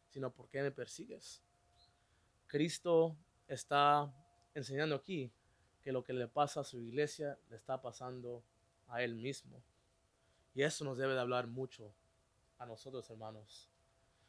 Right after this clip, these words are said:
Que cada vez que algo suceda en la iglesia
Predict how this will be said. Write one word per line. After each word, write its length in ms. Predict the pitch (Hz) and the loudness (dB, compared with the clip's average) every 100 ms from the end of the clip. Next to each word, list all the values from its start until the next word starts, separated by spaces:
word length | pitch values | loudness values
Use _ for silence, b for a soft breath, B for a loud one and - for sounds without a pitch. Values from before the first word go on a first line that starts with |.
| b b _ _ _ _ _ _ _ | b b _ _ _ _ _ _ _
Que 520 | 147 139 135 131 131 - _ _ - | 0 4 4 2 0 -6 _ _ -2
cada 260 | 170 185 | 4 6
vez 560 | 156 156 139 - - - _ | 6 4 4 -2 -10 -12 _
que 80 | 143 | -2
algo 340 | 143 156 147 | 2 2 2
suceda 340 | 131 131 - 139 | -2 -6 -4 -2
en 60 | |
la 80 | 135 | -2
iglesia 500 | 120 135 - 123 127 | -2 -2 -4 -12 -18